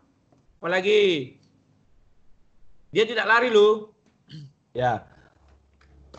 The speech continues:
Speaker 1: Kalau, kalau dia mau lari bisa nggak? Halo?
Speaker 2: Ya bisa aja, Bang.
Speaker 1: Nah, bisa aja kan. Sama dengan si Petrus.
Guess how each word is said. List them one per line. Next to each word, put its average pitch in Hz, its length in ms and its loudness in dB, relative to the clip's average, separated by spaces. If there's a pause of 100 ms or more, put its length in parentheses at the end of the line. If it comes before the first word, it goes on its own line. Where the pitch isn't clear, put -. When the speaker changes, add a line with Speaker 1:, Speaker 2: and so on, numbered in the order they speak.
(1400)
Speaker 1:
Kalau, 196 240 -4 (160)
kalau 220 240 0
dia 233 160 2
mau 233 80 0
lari 233 320 2
bisa 262 160 -6
nggak? 269 300 2 (2250)
Halo? 226 320 -8 (400)
Speaker 2:
Ya 151 160 2
bisa 175 240 0
aja, 151 160 -2
Bang. 113 160 -8 (640)
Speaker 1:
Nah, 190 480 0
bisa 190 240 -10
aja 214 240 -10
kan. 233 400 -6 (320)
Sama 170 240 -8
dengan 233 240 -6
si - 80 -18
Petrus. 240 640 -8